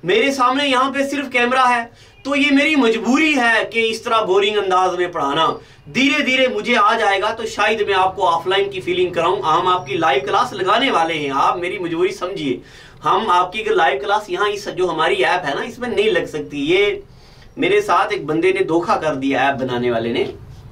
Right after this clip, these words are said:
मगर मैं आपके लिए arrange कर रहा हूँ।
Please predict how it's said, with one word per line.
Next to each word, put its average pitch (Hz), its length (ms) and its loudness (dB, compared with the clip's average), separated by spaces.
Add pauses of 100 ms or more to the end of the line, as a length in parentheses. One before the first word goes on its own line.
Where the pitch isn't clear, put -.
(400)
मगर 160 280 2
मैं 175 220 2
आपके 147 360 0
लिए 170 160 0
arrange 151 300 -2
कर - 200 0
रहा 113 140 -2
हूँ। - 260 -10